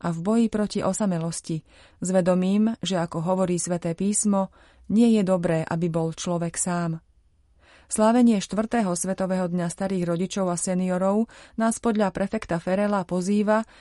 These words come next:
aby sme spoločne, starí rodičia, vnúčatá, mladí ľudia, seniori, ako členovia jednej rodiny, budovali širšie my cirkevného spoločenstva. Práve táto familiárnosť, zakorenená v Božej láske,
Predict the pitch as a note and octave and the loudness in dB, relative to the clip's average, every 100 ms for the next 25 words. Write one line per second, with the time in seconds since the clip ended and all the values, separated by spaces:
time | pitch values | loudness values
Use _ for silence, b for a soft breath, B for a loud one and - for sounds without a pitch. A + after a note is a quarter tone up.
0 | B - G#3+ G#3+ G#3 G#3 - A3 A3+ - | B -2 0 4 2 2 0 0 0 0
1 | A3+ G#3+ G#3+ - - G3+ F#3 F3 F3+ G3 | 2 2 -2 -8 -6 -2 0 0 0 0
2 | G#3 - F#3+ F#3 F3 F#3+ G3+ G3+ - F3+ | -2 -4 -2 -2 0 -2 -2 -4 -2 -4
3 | F3 E3+ F3+ G3 G#3 G3 F3+ F3+ D#3+ E3 | -2 -2 0 2 2 0 -2 -2 -2 -2
4 | - G3 G#3 G3+ F#3+ F#3 B B B - | -2 0 2 2 0 -2 B B B -8
5 | F#3 F3+ - F#3 G3 F#3 F3+ F3+ F#3+ F#3+ | -4 -4 -2 0 0 0 0 0 2 2
6 | F3 F3 F3 G3 A3 A#3+ b b b G#3 | 0 0 0 2 0 -2 b b b -2
7 | A3+ B3 A#3 A3 - G#3+ A3+ - G#3+ G3+ | 2 4 4 2 0 -2 -2 -2 0 2
8 | F#3+ A3 A#3 - G#3+ G3+ G#3 F#3+ F#3 F#3 | 2 2 2 -2 -2 -2 -2 -4 -4 -6
9 | - F#3 F3 F#3 E3 D#3+ - E3 D#3+ _ | -4 -2 -2 -2 -4 -6 -6 -6 -8 _
10 | _ _ _ - F#3+ F#3 F3+ F3+ F#3+ F#3+ | _ _ _ -4 0 2 2 0 -2 -2
11 | E3 F3+ G3 G3 F#3 F3+ F3 F3+ G3 G#3 | -4 0 2 2 0 -2 -2 -2 -2 -6
12 | - - F3 F3 - F3+ F3 E3+ E3 E3 | -12 -10 -4 -4 -2 -2 0 0 -2 -2
13 | F3+ F3+ E3+ E3 E3 - - G3+ | -4 -2 -2 -2 -4 -6 -4 -6